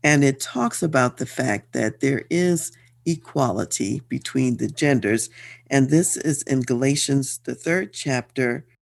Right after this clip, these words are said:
verse twenty-eight. "There is neither Jew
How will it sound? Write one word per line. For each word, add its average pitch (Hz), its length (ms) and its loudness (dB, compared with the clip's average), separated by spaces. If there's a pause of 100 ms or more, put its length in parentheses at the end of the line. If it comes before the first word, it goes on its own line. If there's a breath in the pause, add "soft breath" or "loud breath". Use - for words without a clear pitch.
verse 135 520 0 (100)
twenty-eight. - 1300 -8 (760 soft breath)
"There 170 220 6
is 156 280 -4
neither 139 380 -2
Jew 226 540 -4